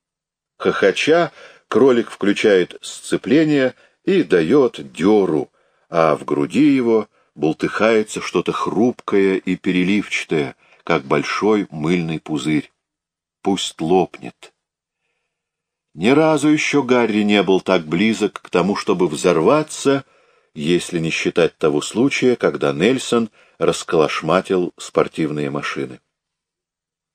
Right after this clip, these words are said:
Уэб Меркет — человек домовитый. У него в погребе полно дорогих электроинструментов,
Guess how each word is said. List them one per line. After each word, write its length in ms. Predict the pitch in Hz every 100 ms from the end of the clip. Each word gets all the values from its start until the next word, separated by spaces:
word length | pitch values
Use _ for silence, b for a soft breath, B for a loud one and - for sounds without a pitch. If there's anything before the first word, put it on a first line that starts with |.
| _ _ _ _ _ _ _ _ _ _ _ _ _ _ _ _ _
Уэб 380 | - 117 185 -
Меркет — 540 | 131 202 220 - 92 -
человек 560 | - 110 131 175 120
домовитый. 720 | - 120 170 175 135 - 55 - _ _ _ _ _ _ _ b b
У 100 | 101
него 240 | 139 160
в 120 | -
погребе 580 | - 196 165 139 95 80 B B B
полно 340 | 107 117 156
дорогих 560 | 160 143 127 151 156 - _
электроинструментов, 1200 | 117 135 - 131 117 - 127 110 76 - - -